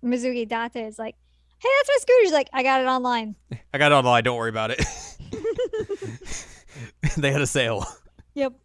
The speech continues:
Speaker 1: The exact same scooter as you. Yep. On sale.
Speaker 2: But yeah, they eventually, like, just learned to, like, or you learned that, uh, this Mizuki had been, like, genetically altered. Obviously, she was part of these experiments,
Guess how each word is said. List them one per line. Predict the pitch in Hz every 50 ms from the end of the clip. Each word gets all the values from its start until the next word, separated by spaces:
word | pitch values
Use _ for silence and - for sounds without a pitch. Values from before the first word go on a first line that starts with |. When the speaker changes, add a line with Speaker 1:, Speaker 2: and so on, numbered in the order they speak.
| _ _ _ _ -
Speaker 1:
The | 254 294 269 262 254 262
exact | 254 233 247 277 277 -
same | - 285 269
scooter | 277 - 285 269 247 240
as | 247 233
you. | 233 226 226
Yep. | 240 311 285 285 _ _ _ _ 269 _ _ _ -
On | 247 254 262
sale. | - 247 214 190 196 208 - _ _ _ _ _ -
Speaker 2:
But | 143 131 139
yeah, | 143 135
they | 135 135
eventually, | 143 175 170 185 175 156
like, | 143 135 117
just | 120 117 -
learned | 120 117 120 113
to, | 110 107
like, | 104 104 98 98 - _ _ -
or | 127
you | 120 117
learned | 113 113 117 113 104
that, | 104 101 98 98 95 - _ _ _ -
uh, | 110 104 101 98 95 95 98 - _ -
this | 139 139 -
Mizuki | 147 135 117 131 127 - - 120 113 110 104
had | 104 113 107 101
been, | 107 104 101 98
like, | 98 98 98 95 98 95 - _ _ _ -
genetically | - 120 113 110 107 - - 113 107
altered. | 101 101 104 - 113 101
Obviously, | 101 101 101 - - 107 101 95 98 98
she | - - 117
was | 107 - - - 131 - -
part | - - 117 110
of | 107 101
these | 110 101
experiments, | 110 104 - - 104 101 98 98 98 98 101 -